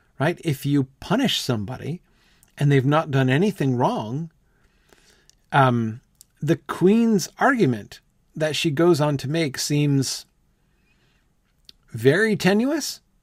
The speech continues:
right? You've been punished, and you were the better for it, weren't you? You were improved by your punishment. And so therefore, it would be better and better and better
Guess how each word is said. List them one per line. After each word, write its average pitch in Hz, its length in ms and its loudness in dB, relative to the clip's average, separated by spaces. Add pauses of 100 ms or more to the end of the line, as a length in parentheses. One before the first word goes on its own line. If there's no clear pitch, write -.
(960)
right? 180 200 -4 (320)
You've 190 360 2
been 156 200 2
punished, 139 580 -4 (1300)
and 165 180 6
you 147 100 6
were 156 180 6
the 147 120 -2
better 160 240 2
for 269 260 0
it, 117 120 -10
weren't 165 260 0
you? 95 180 -12 (140)
You 175 180 2
were 220 120 6
improved 196 680 2
by 147 120 -4
your 151 140 -4
punishment. - 640 -6 (1120)
And 160 180 6
so 143 180 6
therefore, 139 720 -2 (1500)
it 170 120 4
would 156 180 2
be 143 140 4
better 131 380 0
and 143 200 2
better 139 200 2
and 165 160 0
better 107 440 -2